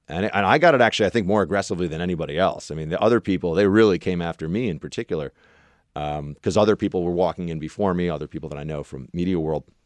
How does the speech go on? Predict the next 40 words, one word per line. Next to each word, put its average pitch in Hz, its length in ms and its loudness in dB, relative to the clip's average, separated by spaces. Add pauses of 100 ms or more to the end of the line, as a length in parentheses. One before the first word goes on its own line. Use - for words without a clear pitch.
(760)
Um, 80 520 -6
and 90 120 -6
it's, 90 200 -8
it's 104 200 -2
a 113 40 -4
reminder 110 460 -2
that 82 100 -4
as 82 100 -4
I 90 60 -2
sit 127 180 -4
here 120 80 -4
and 110 80 -4
I - 40 -4
tell 110 180 -2
you 120 80 0
about 85 160 -4
these 85 180 -8
things, 78 300 -6
about 80 200 -6
how 87 320 -2 (520)
we 107 140 2
are 113 80 4
going 107 380 0
into 98 260 -4
political 90 360 -6
trench 80 340 -10
warfare, 80 520 -6
we 92 120 -2
are 92 100 0
going 90 380 0
into 82 380 -4
an 76 160 -8
era 82 280 -2
now 71 480 -8 (640)
where 76 380 -6
the 76 120 -12
gloves 90 380 0
have 87 160 -6
come 85 200 -6
off 78 440 -4